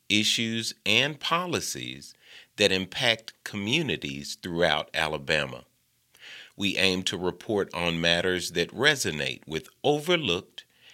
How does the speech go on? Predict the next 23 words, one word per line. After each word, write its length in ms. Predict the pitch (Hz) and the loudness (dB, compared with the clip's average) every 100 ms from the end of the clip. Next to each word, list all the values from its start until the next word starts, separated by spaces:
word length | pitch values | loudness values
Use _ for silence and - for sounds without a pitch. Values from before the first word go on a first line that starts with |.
| _ - | _ 0
and 140 | 107 | 2
marginalized 1000 | 107 123 160 101 87 76 71 69 65 - | 4 4 4 0 0 0 0 -2 -4 -6
people 440 | - 73 - 87 - | -4 -2 -2 -6 -2
in 160 | 82 | -2
our 140 | 73 73 | -2 -4
cities 600 | - 120 117 113 113 - - | -2 0 0 0 -2 -4 0
and 240 | 113 151 | 2 2
states 720 | - - 104 67 - - - - - - - - | 0 2 2 0 -10 -14 -16 -18 -20 -20 -20 0
by 140 | 113 | 2
providing 600 | 120 135 107 123 123 117 98 | 4 2 6 8 8 6 0
a 60 | |
platform 840 | - - 139 131 - 110 90 73 71 | -2 6 6 6 2 -4 -2 -2 -4
to 260 | - - | -6 0
amplify 680 | 104 107 107 87 - 78 73 | 4 4 2 -2 0 0 0
our 200 | - 80 | 0 0
concerns 760 | - 76 73 - 98 98 95 95 - | -2 -6 -4 -2 0 -2 -2 -6 -4
and 300 | 92 90 85 - | 0 2 0 -2
our 220 | 82 80 | -2 -2
voices. 760 | 82 85 80 - - - - - _ _ _ - - - - | -2 0 0 -2 -8 -14 -20 -20 _ _ _ -20 -20 -18 -2
In 160 | 98 92 | 2 2
addition, 680 | 71 95 92 - 123 143 - - - - | 4 6 6 4 -2 -8 -16 -20 -6 4
our 180 | 92 90 | 4 6
website, 720 | 110 180 - - 73 80 | 6 4 4 -2 -2 -2